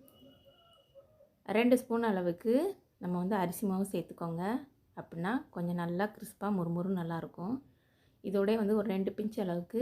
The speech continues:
பெருங்காயத்தூள் சேர்த்துக்கோங்க. கால் ஸ்பூன் வந்து மிளகாத்தூள் சேர்த்துக்கோங்க. நான் அரை ஸ்பூன் வந்து உப்பு சேர்த்துருக்கேன். நீங்க உப்பு கம்மியா கூட சேர்த்துக்கோங்க. இதோடய வந்து ஒரு கால் ஸ்பூன் அளவுக்கு ஓமம் நீங்க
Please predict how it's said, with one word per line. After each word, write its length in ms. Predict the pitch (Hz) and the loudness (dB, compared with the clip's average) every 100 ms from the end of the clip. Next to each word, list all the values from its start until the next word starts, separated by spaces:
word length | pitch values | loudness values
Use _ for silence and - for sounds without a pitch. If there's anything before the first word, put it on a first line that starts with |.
| 311 | 0
பெருங்காயத்தூள் 640 | 339 226 175 175 175 165 - | -2 -6 -2 -4 -4 -10 -10
சேர்த்துக்கோங்க. 640 | 190 - - 170 180 214 | -18 -20 -12 -6 -4 -4
கால் 260 | 185 170 175 | -2 -4 -6
ஸ்பூன் 320 | - 208 233 | -8 -2 0
வந்து 280 | 214 175 190 277 359 - - _ _ - | 2 0 0 0 -2 -16 -20 _ _ -8
மிளகாத்தூள் 580 | 175 180 190 196 196 202 | -4 0 -2 -2 -4 -4
சேர்த்துக்கோங்க. 520 | 180 170 - 165 170 190 262 - _ _ _ _ _ _ - | -6 -8 -10 -6 -4 -2 -4 -6 _ _ _ _ _ _ -6
நான் 140 | 185 | -2
அரை 120 | 175 185 | 0 -2
ஸ்பூன் 300 | - 220 233 | -2 -2 2
வந்து 200 | 190 214 | 2 0
உப்பு 180 | 226 233 | -2 -4
சேர்த்துருக்கேன். 560 | 220 175 - - 220 285 | -2 -4 -4 -6 -4 0
நீங்க 160 | 226 175 | 0 0
உப்பு 180 | 175 214 | -4 -6
கம்மியா 340 | 175 170 180 | -4 -2 -4
கூட 140 | 175 196 | -4 -6
சேர்த்துக்கோங்க. 560 | 202 - - 165 170 220 294 - _ - _ _ _ _ - | -6 -14 -12 -8 -4 -4 -6 -12 _ -20 _ _ _ _ -6
இதோடய 220 | 196 196 | 0 2
வந்து 260 | 208 175 196 262 | 2 4 4 4
ஒரு 140 | 220 175 | 2 0
கால் 280 | 175 170 175 | -4 -4 -6
ஸ்பூன் 280 | - 202 180 | -4 -4 -2
அளவுக்கு 400 | 160 165 - 226 285 | -4 -6 -2 0 2
ஓமம் 440 | 160 175 196 202 320 - _ _ | 0 2 2 2 0 -4 _ _
நீங்க 240 | - 165 | -6 -4